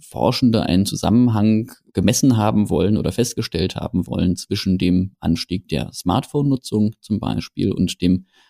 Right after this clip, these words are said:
Anstieg der diagnostizierten, äh, Depressionen bei Jugendlichen. Dass das, ähm, korreliert, äh, auf eine gewisse Weise.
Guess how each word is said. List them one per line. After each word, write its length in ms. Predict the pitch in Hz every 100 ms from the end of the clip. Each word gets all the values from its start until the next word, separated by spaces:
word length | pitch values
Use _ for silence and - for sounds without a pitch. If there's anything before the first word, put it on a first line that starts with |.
| _
Anstieg 720 | 87 101 101 - 101 95 -
der 280 | - 95 92
diagnostizierten, 1080 | 92 95 98 90 - - 95 90 90 92 - _
äh, 140 | -
Depressionen 640 | - - - 127 117 101
bei 80 | 85
Jugendlichen. 720 | 95 113 104 82 - - - _ _ - - - - _
Dass 140 | 92
das, 320 | - 82 - -
ähm, 340 | 82 - 107 -
korreliert, 640 | - 104 98 101 147 - - _ _ - -
äh, 280 | 113 117 120
auf 200 | 104 -
eine 220 | - 113
gewisse 360 | 110 110 - -
Weise. 360 | 76 95 107